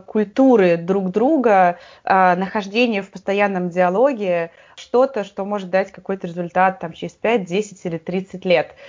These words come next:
То есть это создание, э, какого-то общего пространства. И мне кажется, что вот, к сожалению, пока что этого общего пространства особенно нет.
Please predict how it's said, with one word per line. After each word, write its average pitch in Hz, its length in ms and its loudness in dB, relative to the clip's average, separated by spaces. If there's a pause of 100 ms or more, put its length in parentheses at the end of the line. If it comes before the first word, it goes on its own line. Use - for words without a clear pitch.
(160)
То 226 60 -4
есть 226 160 -2
это 202 220 -2
создание, 190 960 -2 (340)
э, 180 340 -2
какого-то 214 380 -4
общего 208 360 0
пространства. 180 880 -6 (200)
И 185 220 -4
мне 185 200 0
кажется, 240 320 -2
что 190 240 -4
вот, 180 160 -2
к - 80 -20
сожалению, 196 380 -6
пока 185 280 0
что 185 440 -4 (400)
этого 185 320 -4
общего 196 260 -6
пространства 185 840 0
особенно 185 400 -4
нет. 156 260 -6